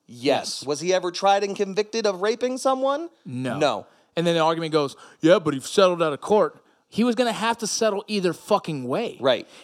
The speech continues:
Speaker 2: The problem is, you think Kobe, I mean, I can't say he did or he didn't. There's nothing that's ever said it. I can tell you what I feel. Eh, I think a man cheated. Right? I think a
Speaker 1: Hu-,
Speaker 2: man
Speaker 1: I,
Speaker 2: che-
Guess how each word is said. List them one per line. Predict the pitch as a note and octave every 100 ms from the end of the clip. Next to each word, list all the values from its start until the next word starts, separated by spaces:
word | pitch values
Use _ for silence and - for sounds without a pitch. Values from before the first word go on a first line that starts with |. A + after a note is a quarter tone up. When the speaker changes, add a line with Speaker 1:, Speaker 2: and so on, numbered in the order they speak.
| _ _ _
Speaker 2:
The | -
problem | D#3 - B3 B3+ G3+
is, | B3+ A3 D3+ D3+
you | G3+
think | - B3 D#3
Kobe, | - G#3 A#3+ G#3+ F3+
I |
mean, | G3+ G#3 -
I | A#3
can't | F4 A3
say | - A3+
he | G3
did | F3+ G#3+ F#3+
or |
he | D#3+
didn't. | C3+ F3+ A2 -
There's | D#3 D3
nothing | G3 A#3+ B3
that's | G3+ G#3+
ever | G3
said | - - F3+
it. | A#2+ - _ -
I | F3+
can | G3+
tell | A#3
you | A3
what | G3
I | E3
feel. | - A3+ C4 E4+ E4+ - _ _ _ _ _ _ _ - -
Eh, | C#4+ A#3+ C#3 -
I | E3
think | A#3+ A#3
a |
man | G3+ G3+
cheated. | F#3 F#3 D3+ A2 _ _ _ _
Right? | C#3+ D3
I | C#3+
think | G3 G3
a |
Speaker 1:
Hu-, | F3+
Speaker 2:
man | E3+
Speaker 1:
I, |
Speaker 2:
che- | D#3